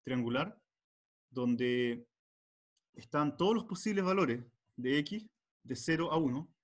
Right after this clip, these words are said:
y todos los posibles valores de Y de cero a uno, y la, la diagonal que cruza es para justamente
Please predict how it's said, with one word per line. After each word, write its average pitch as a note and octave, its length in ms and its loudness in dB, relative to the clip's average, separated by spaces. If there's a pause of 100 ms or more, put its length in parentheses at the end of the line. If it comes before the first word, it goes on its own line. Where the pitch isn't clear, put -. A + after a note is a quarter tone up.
(160)
y B3 100 -6
todos D3 160 2
los D#3+ 80 -2
posibles D3+ 340 -4
valores D3 320 0
de B2 120 2
Y F3 260 -2
de - 100 -14
cero C#3+ 220 -4
a D#3 40 0
uno, D#3+ 320 -2 (460)
y A#2+ 140 -4
la, A#2+ 520 -2 (120)
la B2 160 0
diagonal B2+ 400 2
que A3+ 100 -10
cruza C3+ 380 -6 (760)
es E3+ 360 -2
para C3+ 320 0
justamente F#3+ 800 -4